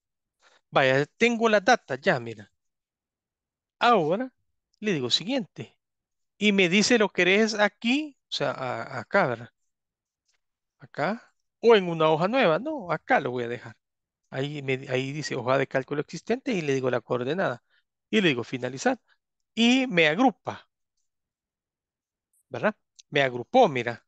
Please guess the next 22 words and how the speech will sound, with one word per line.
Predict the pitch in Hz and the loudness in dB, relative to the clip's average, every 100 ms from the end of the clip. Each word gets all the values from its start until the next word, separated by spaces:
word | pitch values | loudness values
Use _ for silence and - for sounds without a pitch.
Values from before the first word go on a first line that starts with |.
| - | -2
Vaya, | 131 110 | -2 0
ya | 147 208 | 0 2
sabes, | 247 202 135 | 4 6 4
¿verdad? | 120 110 113 _ _ _ _ | 0 -14 -18 _ _ _ _
Allá | - 165 202 269 294 220 | -2 2 4 4 4 2
aparecen, | 196 180 165 185 - 202 | 2 2 4 2 0 -2
eh, | 180 170 165 156 147 | -2 -2 -2 -2 -2
el | 147 | -4
asistente | 143 160 - 240 220 | -8 -6 2 2 2
ha | 220 | -2
puesto | - 190 - 202 | 0 -4 0 0
él | 196 | 0
sus | - 202 226 - | -6 -6 -6 -4
campos, | - 190 185 - 123 | 0 2 2 -4 -10
¿verdad? | 120 120 123 | -8 -2 0
E-, | 135 139 139 | 2 0 0
él | 147 | 0
les | 139 | 0
ha | 139 | -2
puesto | - 143 156 | -4 -10 -8
su | 175 | -8
nombre, | 190 202 196 202 240 | -2 0 0 -2 -4